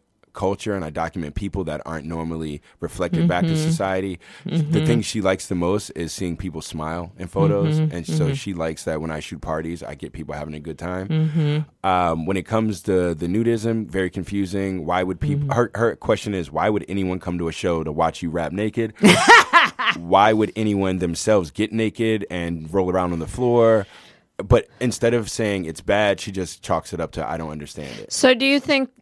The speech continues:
Speaker 2: which is a pretty big, uh, pretty big, um, you know, take on it for her, right? Pretty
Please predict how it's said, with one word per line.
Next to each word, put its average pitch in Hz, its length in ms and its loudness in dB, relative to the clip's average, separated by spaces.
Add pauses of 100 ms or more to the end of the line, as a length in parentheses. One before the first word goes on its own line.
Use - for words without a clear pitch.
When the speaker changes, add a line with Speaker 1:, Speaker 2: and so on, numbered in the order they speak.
(340)
Speaker 2:
which 226 340 4
is 226 160 0
a 226 140 4
pretty 349 240 -2 (880)
big, 226 480 4 (240)
uh, 165 920 2 (160)
pretty 220 240 2
big, 180 720 2
um, 156 680 0 (520)
you 220 160 2
know, 165 180 6
take 240 320 0
on 214 160 2
it 127 140 -4
for 151 180 0
her, 147 220 2
right? 214 400 2
Pretty 202 260 -2